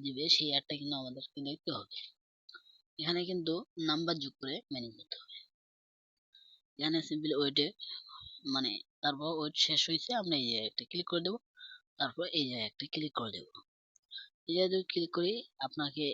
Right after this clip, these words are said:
এইখানে একটা নাম্বার দিতে হবে, তার ওটিপি পাঠান, ওই নাম্বারে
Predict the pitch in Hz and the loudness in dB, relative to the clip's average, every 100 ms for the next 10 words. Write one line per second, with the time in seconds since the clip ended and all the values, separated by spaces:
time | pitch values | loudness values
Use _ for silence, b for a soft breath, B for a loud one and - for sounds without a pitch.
0 | - 135 135 147 147 - 151 151 151 151 | 2 2 2 -2 -4 -2 -2 0 0 -2
1 | 151 143 143 156 - _ _ _ - 147 | -4 -4 -2 -2 -4 _ _ _ -8 -2
2 | 120 147 156 156 156 156 - 160 180 - | 0 0 2 2 2 0 -2 2 2 0
3 | 151 - 208 - _ B B - 165 180 | -2 0 -2 -4 _ B B -4 0 2
4 | 170 165 | 4 4